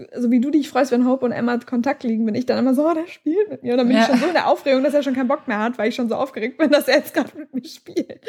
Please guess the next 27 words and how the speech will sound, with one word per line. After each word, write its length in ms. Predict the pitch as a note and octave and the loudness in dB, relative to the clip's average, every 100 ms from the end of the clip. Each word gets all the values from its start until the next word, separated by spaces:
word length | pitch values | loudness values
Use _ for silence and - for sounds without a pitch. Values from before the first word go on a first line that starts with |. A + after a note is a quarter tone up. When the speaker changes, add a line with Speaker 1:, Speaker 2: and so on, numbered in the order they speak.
| A#4 - G#4+ C#5 G4+ A#4 A4+ - | 0 0 0 0 0 0 -4 -2
Speaker 1:
Ähm, 640 | A#3+ A#3+ A#3+ A#3 A3 A3+ _ _ C2+ _ _ A#3+ | 2 2 2 2 0 -4 _ _ _ _ _ -4
sind 200 | A#3+ C4+ | 0 2
dann 120 | C4 | 2
eben 160 | C4+ C4 | 2 2
kurze 280 | E4 F4+ D#4+ | 0 -2 0
Momente 500 | D4 C4 C#4+ F#4 E4 | 2 2 2 0 -2
so, 220 | D#4 D4+ D4+ | -2 -4 -4
wo 60 | C4+ | -4
ich 120 | C4+ | 0
mich 160 | B3+ | 2
mega 280 | B3+ C4 B3 | 2 4 2
freue, 400 | B3+ A#3+ C4+ D#4 | 0 -2 0 0
alles 280 | - C4 B3+ | 2 0 0
gut, 160 | C#4 A3 | -2 0
aber 160 | G3+ | 2
ist 120 | A3+ | 0
dann 100 | A3 - | 0 -2
auch 120 | A#3 | -2
in 80 | G#3+ | -2
Ordnung, 320 | A3+ - G3 | -2 -4 -4
wenn 100 | G3 | -4
er 80 | G3+ | -6
keine 220 | A3 G3+ | -6 -4
Lust 200 | G#3+ - | -4 -4
mehr 100 | G3+ | -6
hat, 80 | - | -4
aber 300 | G3 G3 | -2 0